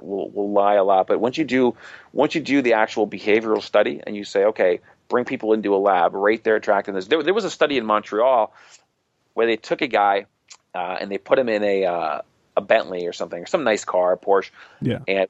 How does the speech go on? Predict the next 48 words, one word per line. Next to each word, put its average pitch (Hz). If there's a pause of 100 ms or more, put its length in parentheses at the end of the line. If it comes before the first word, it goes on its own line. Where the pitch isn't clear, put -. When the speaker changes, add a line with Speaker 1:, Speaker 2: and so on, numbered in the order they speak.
(140)
Speaker 1:
done 110
by 98
Godside 98
in 92
Montreal 95
at 90
Concordia 95
University. 117 (440)
And, 107
uh, 95
they 110
had 131
women 113
rate 98
his 104
attractiveness, -
rate 104
him 113
on 107
a -
Speaker 2:
Okay. 127
Speaker 1:
scale 120 (240)
of -
ten. - (300)
And 123
then 143
they -
took 151
the 120
same 185
guy, 131
they 123
put 127
him 123
in 113
a 98
beat-up 123
car. 87
They 127
didn't 185
change 180
him 185
at 180
all. 104
Literally, 123
the 95
guy 131
got 113